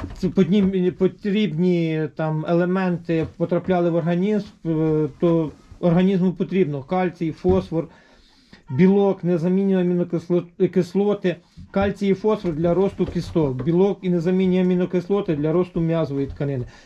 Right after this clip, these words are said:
вітаміни і макроелементи для підтримання імунітету і активації обмінних процесів в організмі.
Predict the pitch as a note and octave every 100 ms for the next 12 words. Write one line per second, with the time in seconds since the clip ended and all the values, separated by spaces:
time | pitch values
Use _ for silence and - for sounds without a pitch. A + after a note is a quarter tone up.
0 | - C3+ F3 F3 F#3+ F#3+ G#3+ G3+ F#3+ F#3
1 | G3 - F#3 - - _ _ - E3 F3
2 | F#3+ G3 F3+ D#3 F3 F3 F3 F3+ G3 G3
3 | F#3 F3+ F3 E3+ E3+ E3 G3 G3 G3+ F#3
4 | D#3+ - E3 - F3 F#3+ F#3+ F#3 D#3+ D3+
5 | F3+ E3+ D#3+ E3+ D3+ F3 F3+ F3+ D#3 D#3
6 | D#3 D#3 D3 G#2 G2+